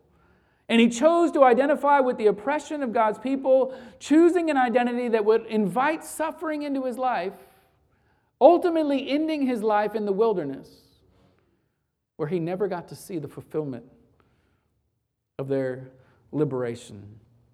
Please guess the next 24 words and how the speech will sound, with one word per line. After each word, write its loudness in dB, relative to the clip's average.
He -4
refused -6
a -6
life -6
of -14
comfort -14
to -6
walk -8
in -12
a -12
life -10
of -20
conviction. -16
Listen, -14
choosing -8
Christ -10
means -10
choosing -14
a -12
cross. -16
The -6
writer -2
of -4
Hebrews -4